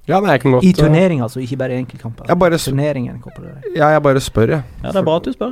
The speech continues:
Speaker 1: Ja.
Speaker 2: Valencia.
Speaker 1: De synes jeg er en mer klarere femmer igjen, da.
Speaker 3: Ja, enig.
Speaker 1: Fordi at, eh, nå har de på en måte jobbet seg inn igjen i, eh, det glade selskap i, i Champions League. De,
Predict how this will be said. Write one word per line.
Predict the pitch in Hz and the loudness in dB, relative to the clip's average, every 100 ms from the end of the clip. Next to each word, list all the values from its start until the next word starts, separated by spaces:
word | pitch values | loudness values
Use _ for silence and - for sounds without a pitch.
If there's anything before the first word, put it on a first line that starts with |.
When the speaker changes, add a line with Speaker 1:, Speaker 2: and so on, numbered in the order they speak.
| - - | -8 -6
Speaker 1:
Ja. | 143 - - 156 | -6 -10 -16 -2
Speaker 2:
Valencia. | 202 262 262 247 196 - - _ _ _ _ _ _ _ _ _ 117 | 2 2 0 2 0 0 -6 _ _ _ _ _ _ _ _ _ 0
Speaker 1:
De | 127 | 2
synes | 180 | 4
jeg | 156 | 4
er | 139 | 4
en | |
mer | 131 120 | 2 0
klarere | 120 135 101 95 98 - | 0 2 2 0 -2 -4
femmer | 104 117 | -2 0
igjen, | 196 214 | 0 0
da. | 95 - - | -4 -6 -6
Speaker 3:
Ja, | 110 117 - | -6 -6 -10
enig. | 104 104 104 - _ - | -8 -8 -10 -14 _ -2
Speaker 1:
Fordi | 147 127 | 2 2
at, | 120 127 | 4 2
eh, | 123 | 0
nå | 120 127 123 | 2 4 4
har | 120 | 4
de | 120 | 2
på | - 85 | 0 -8
en | 90 127 | -4 0
måte | 113 120 | 2 4
jobbet | 113 98 - | 2 0 0
seg | 110 110 | 0 2
inn | 104 98 | 2 2
igjen | 101 107 107 | 2 2 2
i, | 95 101 101 | 0 0 2
eh, | 101 98 95 | 2 0 0
det | 104 | 0
glade | 107 95 92 | 2 0 -2
selskap | 98 92 98 98 - | -4 -2 -4 -2 -2
i, | 98 - | -4 -4
i | 98 | -4
Champions | 98 92 98 95 | -4 -4 -4 -4
League. | 95 98 98 | -2 -2 -2
De, | 98 | -4